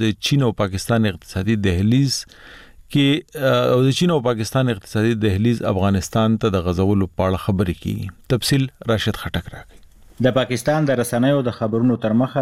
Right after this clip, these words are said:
Speaker 2: د چین، پاکستان او په افغانستان کې د واکدار طالبانو د بهرنیو چارو وزیران به د اګست په شلمه نیټه په کابل کې درې کسیزه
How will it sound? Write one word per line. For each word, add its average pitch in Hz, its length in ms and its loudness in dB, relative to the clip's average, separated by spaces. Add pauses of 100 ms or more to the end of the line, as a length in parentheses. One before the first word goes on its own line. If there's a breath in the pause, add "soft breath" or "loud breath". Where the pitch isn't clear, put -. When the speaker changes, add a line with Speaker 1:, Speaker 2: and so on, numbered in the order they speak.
Speaker 2:
د 107 100 2 (120)
چین، 139 260 2
پاکستان 127 680 -2 (140)
او 113 40 0 (120)
په 107 120 2
افغانستان 107 680 0
کې 131 160 -2
د 110 140 2
واکدار 104 420 -2
طالبانو 113 560 2
د 107 100 -2
بهرنیو 104 480 2
چارو 113 240 0
وزیران 107 540 0
به 135 160 0
د - 20 0 (140)
اګست 117 400 -4
په 104 120 -2
شلمه 120 360 2
نیټه 135 320 0
په 117 100 -6
کابل 107 400 0
کې 120 140 -2
درې 98 200 0
کسیزه 113 320 0